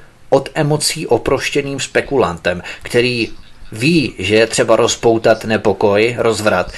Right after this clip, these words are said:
aby se investice několikanásobně rozmnožily, okotily při nastolování klidu následně v daném regionu. Proto z něj někteří pomílení jedinci vytváří ikonu filantropie,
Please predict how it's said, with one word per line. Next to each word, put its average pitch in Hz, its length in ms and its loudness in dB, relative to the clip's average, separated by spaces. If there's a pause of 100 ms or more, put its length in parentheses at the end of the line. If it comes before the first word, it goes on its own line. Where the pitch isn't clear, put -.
(180)
aby 113 180 2
se 135 140 4
investice 127 680 2
několikanásobně 127 880 2
rozmnožily, 113 680 2 (200)
okotily 120 600 2 (960)
při - 180 0
nastolování 107 680 2
klidu 101 380 2
následně 80 640 -4
v - 60 -20
daném 98 280 -2
regionu. 85 520 -6
Proto - 340 0
z 123 100 -4
něj 131 300 2
někteří 135 680 0 (220)
pomílení 135 520 4
jedinci 123 380 2
vytváří 117 560 2
ikonu 120 400 0
filantropie, 110 840 0